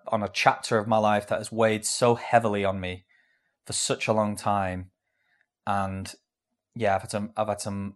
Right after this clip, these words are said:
I've had a really positive conversation with my new boss, and I'm feeling really ready to go. That's how I'm feeling.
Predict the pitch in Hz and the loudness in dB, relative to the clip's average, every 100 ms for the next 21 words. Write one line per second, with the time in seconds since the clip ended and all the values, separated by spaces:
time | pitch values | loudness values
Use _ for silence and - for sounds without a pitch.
0 | - 113 104 107 123 120 143 120 123 - | -12 -4 -2 -2 -2 -2 -2 0 -2 -2
1 | 113 107 107 101 98 98 98 98 104 101 | -2 -2 -4 -4 -8 -2 0 0 -2 0
2 | 101 95 - - - - _ _ _ _ | 4 4 2 -4 -8 -12 _ _ _ _
3 | _ _ 101 98 95 107 98 95 104 104 | _ _ -4 -4 -4 -6 -6 -4 -4 -4
4 | 98 101 98 - - 92 87 - _ _ | 0 0 0 -6 -2 0 -2 -8 _ _
5 | _ _ 101 - 104 95 95 95 90 87 | _ _ -6 -6 -4 -6 -6 -10 -10 -12